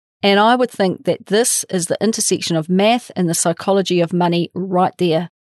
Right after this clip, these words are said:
When we spoke, she was fizzing, and she was delighted with the empowered feeling being in control of her money gave her. After all the pros and cons and ins and outs for Bella, this was the right decision for her.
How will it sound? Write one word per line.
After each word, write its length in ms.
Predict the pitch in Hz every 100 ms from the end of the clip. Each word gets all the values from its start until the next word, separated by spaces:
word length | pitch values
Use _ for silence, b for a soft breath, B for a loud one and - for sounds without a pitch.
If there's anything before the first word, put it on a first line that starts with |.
| _ -
When 240 | 220 220
we 180 | 214 247
spoke, 460 | 240 - 185 180 -
she 280 | - 220 208
was 220 | 202 196 -
fizzing, 680 | - - 196 170 - 165 - _ -
and 160 | 202
she 180 | 190 214
was 200 | 185 175
delighted 680 | 180 180 180 185 214 233 208
with 100 | 180
the 120 | 170
empowered 600 | 170 - - 202 214 214
feeling 380 | - 190 170 170
being 280 | 175 165 -
in 160 | 220 254
control 400 | 214 - 180 170
of 80 | 165
her 80 |
money 260 | 160 170 165
gave 320 | 165 170 165
her. 260 | 185 175 170 _ _ -
After 280 | 196 190 190
all 420 | - 240 254 254
the 120 | 202
pros 500 | - - 220 220 220
and 140 | 180 156
cons 400 | 214 214 220 185
and 120 | 165
ins 300 | 202 233 226
and 140 | 185
outs 240 | 196 196 -
for 100 | 175
Bella, 400 | 175 170 175 175 _ _
this 360 | - 180 247 -
was 160 | 196
the 120 | - 190
right 480 | 165 170 190 202
decision 580 | - 190 - 170 165 165 _
for 180 | -
her. 440 | 165 202 175 165